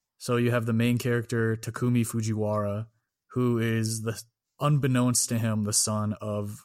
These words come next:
a legendary downhill mountain street racer. They call it racing down the Toge, and it's an actual cultural thing in Japan, even though it's not legal.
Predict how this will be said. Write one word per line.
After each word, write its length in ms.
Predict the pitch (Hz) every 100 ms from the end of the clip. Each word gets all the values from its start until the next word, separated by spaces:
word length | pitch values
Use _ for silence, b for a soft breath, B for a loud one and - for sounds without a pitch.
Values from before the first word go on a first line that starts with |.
| _ -
a 60 |
legendary 920 | 110 113 117 117 113 110 110 110 117 - _ 110
downhill 580 | - 110 110 110 110 104
mountain 640 | 107 104 107 110 104 104
street 400 | - - - 110 90
racer. 500 | 95 98 - - - _ _ _ -
They 140 | 110
call 280 | 113 120 110
it 100 | 101
racing 340 | 104 110 - 110
down 180 | 104
the 60 | 104
Toge, 600 | - 120 107 92 95 120 - _ -
and 180 | 107
it's 140 | 107 110
an 60 |
actual 640 | 120 139 139 127 127 123 123 _ -
cultural 380 | - 139 131 123
thing 200 | 113 117
in 60 | 107
Japan, 540 | 107 - 104 101 113 - _ -
even 140 | 117
though 100 | 113
it's 140 | 107 113
not 160 | 95
legal. 420 | 98 101 95 113